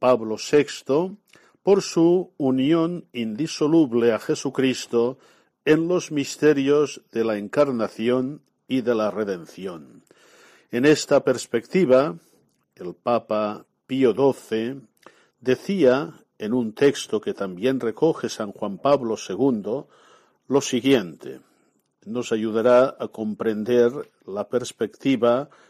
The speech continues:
del título de reina aplicado a María. La encíclica Aeceli Reginam de Pío doce recordaba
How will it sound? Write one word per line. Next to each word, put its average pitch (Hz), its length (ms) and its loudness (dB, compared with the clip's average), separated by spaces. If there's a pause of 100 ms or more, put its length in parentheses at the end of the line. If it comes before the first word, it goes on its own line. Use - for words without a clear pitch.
(140)
del 110 340 -2
título 143 800 0
de 98 240 -4
reina 117 640 0 (280)
aplicado 123 920 -4 (180)
a 107 120 -6
María. 80 520 -12 (2000)
La 131 100 4
encíclica 151 1040 2 (600)
Aeceli 131 840 2 (160)
Reginam 147 920 0 (420)
de 190 460 -10 (420)
Pío 123 240 2
doce 143 600 2 (760)
recordaba 165 920 4